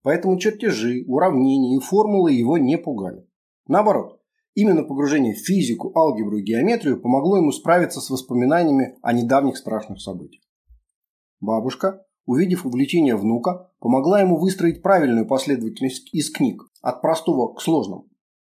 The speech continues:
рассортировав по отдельным наукам. Она научила Леню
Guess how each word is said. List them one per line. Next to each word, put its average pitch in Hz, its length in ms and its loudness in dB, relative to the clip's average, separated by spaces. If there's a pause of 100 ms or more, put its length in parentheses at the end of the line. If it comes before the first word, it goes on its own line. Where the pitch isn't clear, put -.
(160)
рассортировав 151 800 0
по 117 120 2
отдельным 135 400 0
наукам. 110 480 -4 (680)
Она 226 220 0
научила 147 420 0
Леню 196 440 0